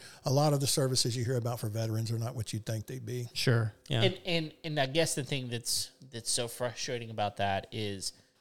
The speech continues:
Speaker 3: what we have said here in this conversation is what they used to be.
Speaker 2: Right.
Speaker 3: What they used to be,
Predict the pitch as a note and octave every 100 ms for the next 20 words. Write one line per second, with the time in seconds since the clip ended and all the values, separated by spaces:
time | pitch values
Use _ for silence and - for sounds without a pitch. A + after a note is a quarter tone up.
0 | - A2+ A#2 A#2+ A2 G2+ - - C#3+ G#2+
1 | - F#2+ G#2 G2+ G#2 - G2+ F#2+ B2+ A#2
2 | G2 - F#2 G2 _ _ _ _ _ -
3 | A#2 G3+ F#2+ - _ _ _ A#2 A2+ G2
4 | F#2+ F#2+ F#2+ - - - - - _ _
5 | _ C#3+ C#3 G#2+ - - _ - B2 G#2+
6 | G#2 A2 A2 - G#2+ - -